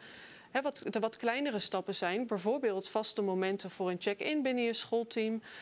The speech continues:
Eh, bijvoorbeeld ook voorlichting door kernpartners over bijvoorbeeld middelengebruik of somberheid, als dat hetgeen is wat naar voren is gekomen uit de behoeften van je school. En de volgende stap,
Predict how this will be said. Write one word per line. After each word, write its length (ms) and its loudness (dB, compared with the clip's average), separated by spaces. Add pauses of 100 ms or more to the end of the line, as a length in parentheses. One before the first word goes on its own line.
(320)
Eh, 140 0
bijvoorbeeld 440 0
ook 160 0
voorlichting 640 0
door 120 -2
kernpartners 760 -2
over 200 -2
bijvoorbeeld 360 0
middelengebruik 800 0
of 120 -2
somberheid, 680 2
als 220 0
dat 200 2
hetgeen 340 0
is 240 -2
wat 140 0
naar 120 -2
voren 340 2
is 140 0
gekomen 480 -4 (340)
uit 360 -2 (100)
de 120 2
behoeften 560 -2
van 220 -4
je 80 -6
school. 380 -4 (1600)
En 100 4
de 80 0
volgende 300 2
stap, 380 0